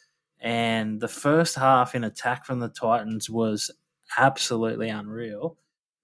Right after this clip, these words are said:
but the defense from the Dolphins was highly questionable. And then you could basically just flip the script for the second half.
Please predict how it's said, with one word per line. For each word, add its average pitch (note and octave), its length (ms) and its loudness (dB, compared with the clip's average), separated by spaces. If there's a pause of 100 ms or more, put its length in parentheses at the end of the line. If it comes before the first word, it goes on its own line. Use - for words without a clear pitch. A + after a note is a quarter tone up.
(140)
but B2+ 160 -2
the A#2+ 60 0
defense D3 400 2
from A2+ 180 -6
the G#2 80 -4
Dolphins G#2 540 0
was G#2 440 -10
highly A2+ 340 6
questionable. G#2+ 640 -12 (1160)
And D#3 240 4
then D#3+ 440 6
you D3 120 6
could - 240 0
basically D#3 500 4
just A#2+ 200 -4
flip - 260 -4
the G2+ 100 -14
script - 460 -12 (100)
for - 140 -8
the A2 80 -2
second A2 320 0
half. G2+ 360 -8